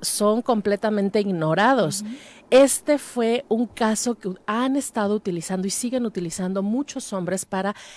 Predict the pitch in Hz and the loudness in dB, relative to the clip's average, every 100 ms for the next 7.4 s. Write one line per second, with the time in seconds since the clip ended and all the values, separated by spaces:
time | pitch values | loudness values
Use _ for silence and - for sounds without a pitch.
0 | - 202 294 294 311 247 196 190 202 202 | -18 2 2 4 0 -2 -4 -2 -2 0
1 | 208 185 180 175 202 - 170 165 170 190 | 0 0 -2 -4 -6 -4 -4 -2 -2 -2
2 | 185 - 180 - 180 180 175 180 175 _ | -4 -2 -2 0 -2 0 -2 -2 -4 _
3 | 208 208 - 196 208 202 226 - 190 - | 0 2 -2 -4 -2 -2 -2 -2 -4 -4
4 | - - - 254 277 302 359 392 - _ | -16 -10 2 6 8 6 6 6 4 _
5 | _ - 339 233 185 160 165 208 202 202 | _ -2 -2 -2 -8 -10 -8 -4 -2 -4
6 | - 190 190 180 180 180 165 156 156 175 | -6 -4 -2 -2 -2 -2 0 -2 -2 -2
7 | 208 196 180 170 | -2 -4 -6 -8